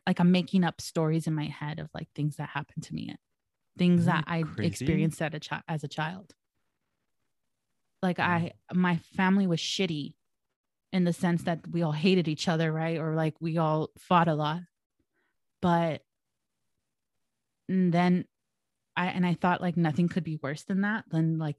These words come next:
Speaker 1: the fighting.
Speaker 2: Mm-hmm.
Speaker 1: But the fighting, the having the family,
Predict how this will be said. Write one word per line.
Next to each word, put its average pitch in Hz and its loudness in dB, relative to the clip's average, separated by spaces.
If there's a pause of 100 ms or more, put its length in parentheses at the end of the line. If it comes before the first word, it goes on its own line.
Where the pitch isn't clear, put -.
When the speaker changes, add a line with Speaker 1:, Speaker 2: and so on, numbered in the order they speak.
Speaker 1:
the 165 -2
fighting. 165 0 (1400)
Speaker 2:
Mm-hmm. 107 -8 (1160)
Speaker 1:
But 170 -2 (1300)
the 170 -2
fighting, 190 2 (400)
the 165 -2
having 175 2
the 202 4
family, 226 2